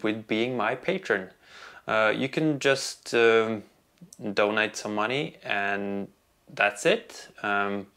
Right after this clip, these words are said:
and I will be forever grateful. You can also choose different levels. So if you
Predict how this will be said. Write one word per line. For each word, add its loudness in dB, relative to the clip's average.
and -2
I 2
will 0
be -2
forever 0
grateful. -6
You 0
can 4
also 2
choose -2
different -2
levels. 2
So 0
if -6
you 0